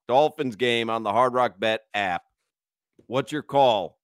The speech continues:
Crowder? Dolphins plus four and a half. I'm not telling you you have to bet it. I'm just saying your bet is in.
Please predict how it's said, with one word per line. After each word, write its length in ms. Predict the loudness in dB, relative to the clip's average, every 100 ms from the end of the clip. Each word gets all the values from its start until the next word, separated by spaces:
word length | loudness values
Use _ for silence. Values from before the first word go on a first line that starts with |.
| _
Crowder? 500 | 0 2 2 0 -6 0
Dolphins 500 | 2 2 0 -6 -6
plus 340 | -4 0 0
four 300 | -2 -2 0
and 80 | 0
a 60 | 0
half. 240 | -2 -4
I'm 120 | -4 -2
not 180 | -2
telling 220 | 0 0 -2
you 60 |
you 100 | -2 -2
have 140 | -2
to 60 | -4
bet 220 | -4 -2
it. 140 | -2 -6 _ _ _
I'm 140 | -10 -8
just 160 | -6
saying 220 | -4 -4 -4 _ _ _ _ _ _ _ _ _ -16
your 100 | -12
bet 260 | -4 -2
is 160 | -2 0
in. 380 | 2 2 0